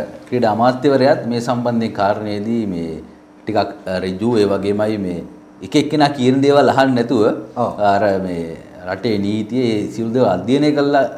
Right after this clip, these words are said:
Speaker 1: ගියා නම් හොඳයි. මොකද එතුමා කියන සමහර දේවල් පර-, පරස්පරතා සැහැන් වෙනවා. අ, ඒ වගේමයි අපි කියනවා තව පොඩ්ඩක් පස්සට ගිහිල්ලා බලන්න ක්‍රිකට් ඉතිහාසයෙන් බලන්න. මොකද ක්‍රිකට් ඉතිහාසයේම අවුල් ජාලාවක්. ඒ ඉතිහාසයේම හරහා තමයි මේ ක්‍රිකට් එක ඇවිල්ලා තියෙන්නේ මෙතෙන්ට.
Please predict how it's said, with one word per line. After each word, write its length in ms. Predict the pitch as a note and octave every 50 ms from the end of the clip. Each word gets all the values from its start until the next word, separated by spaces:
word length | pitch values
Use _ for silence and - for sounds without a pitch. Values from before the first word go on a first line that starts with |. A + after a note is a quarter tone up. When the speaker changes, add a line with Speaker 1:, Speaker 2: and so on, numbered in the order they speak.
| - B2+
Speaker 1:
ගියා 180 | B2 B2+ B2+
නම් 120 | B2+ C3 A#2 A2
හොඳයි. 180 | G#2 C3 E3+ F#3+
මොකද 240 | C#3+ B2+ D3+ C3
එතුමා 260 | B2+ B2 B2+ C3+ C#3 C3
කියන 180 | B2+ C#3 C#3
සමහර 340 | - B2+ A#2 A#2+ B2 C3 B2+ B2+
දේවල් 260 | B2+ B2+ B2 C3 D3+
පර-, 400 | - - A2+ B2+ C3+ C3+ - - - -
පරස්පරතා 580 | - A#2 B2+ B2 - - C3 B2 A#2+ C3+ C3 B2
සැහැන් 360 | B2 A2 F#2+ A2 B2 B2+ C3+
වෙනවා. 320 | C3 B2+ A2+ F#2 F2+ A2+ - - - - - - - - - -
අ, 60 | G#2 G2+ G2+
ඒ 160 | G2+ F#2+ G2+ F#2+
වගේමයි 400 | F#2+ F#2 F#2+ G2+ A2 C3+ D3 C3
අපි 160 | G2+ - G#2
කියනවා 320 | F#2 G#2 G#2+ A#2 D3+ D#3+
තව 180 | - A2 G2 F#2 - F#2+ - - - - - - -
පොඩ්ඩක් 240 | G#2+ G2+ G2+ -
පස්සට 280 | - F2 - - A2 A2
ගිහිල්ලා 260 | G2+ G2+ G#2 G2 G2
බලන්න 360 | F2+ F2 F2 E2+ F#2 - F3
ක්‍රිකට් 280 | - A2+ G2 A2 G2 F#2
ඉතිහාසයෙන් 520 | F2+ F2+ A2 A2+ A2+ B2+ B2+ B2+ B2 G#2
බලන්න. 320 | F#2+ G2 F#2+ F#2+ F#2+ F#2 -
මොකද 240 | - A2+ - A2 -
ක්‍රිකට් 240 | - F#2 G2 F#2+ -
ඉතිහාසයේම 540 | F#2+ E2+ G#2+ A2 A2+ A#2 A#2 - B2+ A#2 A2+
අවුල් 240 | G#2 G#2 A2 G#2+
ජාලාවක්. 520 | G2+ G#2+ F#2+ G#2 A#2+ C3+ - - F2+ A2+ - - - - - - - G#2
ඒ 100 | G#2+ G#2
ඉතිහාසයේම 560 | G2 - A#2 A#2+ B2+ B2+ B2 B2+ B2+ C3+ C3
හරහා 280 | B2 B2 B2+ B2+ A#2
තමයි 200 | A#2 A#2+ A#2 A#2+
මේ 160 | A#2 A2+ G#2+ G#2
ක්‍රිකට් 360 | - A#2 A2+ B2 B2 B2+ B2
එක 80 | - A2
ඇවිල්ලා 260 | G2 G2+ A2 A2+ A#2+
තියෙන්නේ 240 | A#2 B2+ B2 B2 A#2
මෙතෙන්ට. 300 | A2+ A2 G#2+ F2 E2+